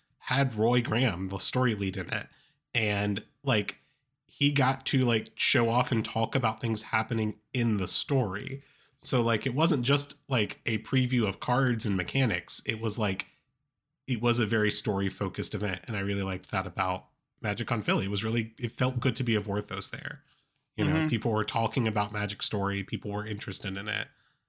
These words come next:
Speaker 1: uh, on, like, a huge scale, so that was cool.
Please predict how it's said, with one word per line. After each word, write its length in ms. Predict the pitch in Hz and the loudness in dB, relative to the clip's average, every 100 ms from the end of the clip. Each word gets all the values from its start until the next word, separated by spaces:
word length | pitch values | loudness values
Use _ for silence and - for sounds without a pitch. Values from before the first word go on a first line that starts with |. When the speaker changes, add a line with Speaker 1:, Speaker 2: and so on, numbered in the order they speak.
| _ _ | _ _
Speaker 1:
uh, 200 | 101 92 | -6 -6
on, 140 | - 104 | -2 0
like, 160 | 95 - | 0 -2
a 40 | |
huge 400 | 104 117 104 90 | -4 0 2 2
scale, 440 | - 98 90 117 117 | 0 0 -4 -6 -4
so 140 | - | -4
that 160 | 107 101 | -4 -4
was 120 | 98 | -6
cool. 320 | - - 117 | -6 -12 -12